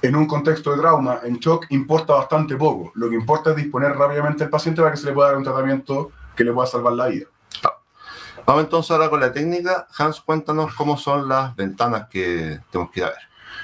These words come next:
Speaker 1: Como pueden ver en el video, la primera ventana es la ventana hepatorrenal. Yo, mi referencia anatómica más simple para esto es que ustedes identifiquen el apófisis sifoide del paciente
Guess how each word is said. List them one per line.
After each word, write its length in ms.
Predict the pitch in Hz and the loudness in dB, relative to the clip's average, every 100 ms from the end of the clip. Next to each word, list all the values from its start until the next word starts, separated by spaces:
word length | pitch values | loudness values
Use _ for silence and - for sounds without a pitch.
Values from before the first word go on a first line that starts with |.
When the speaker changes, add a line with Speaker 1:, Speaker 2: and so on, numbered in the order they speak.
| - - - | -18 -20 -2
Speaker 1:
Como 240 | 113 120 | 2 4
pueden 200 | 135 156 | 4 4
ver 100 | 170 | 4
en 80 | 170 | 4
el 180 | 170 156 | 4 2
video, 540 | 139 139 180 208 - - | 2 4 4 2 -2 -6
la 120 | 117 | -2
primera 300 | 123 135 135 | 0 0 0
ventana 640 | 120 117 156 180 190 180 - - | -2 2 4 4 0 -4 -14 -4
es 320 | 127 135 - | -2 0 -2
la 80 | 117 | -2
ventana 420 | 120 117 143 143 | 0 0 0 0
hepatorrenal. 760 | 131 139 151 160 156 127 151 - - - - - - | 0 0 2 2 2 0 -2 -10 -18 -18 -16 -18 -2
Yo, 520 | - 147 - 440 466 - _ _ _ - - - - - - - | 4 6 6 4 2 -8 _ _ _ -20 -20 -20 -20 -20 -20 2
mi 420 | 170 165 160 156 | 4 6 6 4
referencia 520 | 156 156 170 202 202 | 2 2 2 2 0
anatómica 480 | 196 202 208 196 190 | 2 2 2 2 2
más 280 | 175 175 196 - | 4 4 4 -2
simple 560 | - - 196 160 165 | -4 0 2 4 4
para 200 | 170 170 | 6 6
esto 320 | 165 - 190 175 | 4 0 -4 -2
es 100 | 160 | 0
que 100 | 165 | -2
ustedes 300 | - 180 180 | 2 2 4
identifiquen 500 | 170 160 185 175 190 | 2 0 -2 -2 0
el 120 | 175 | 2
apófisis 380 | 160 170 170 170 | 2 0 -2 -2
sifoide 400 | 147 185 196 208 | -2 0 0 0
del 120 | 208 | -2
paciente 640 | 214 208 - 120 117 220 | -2 -4 -4 -4 -4 -6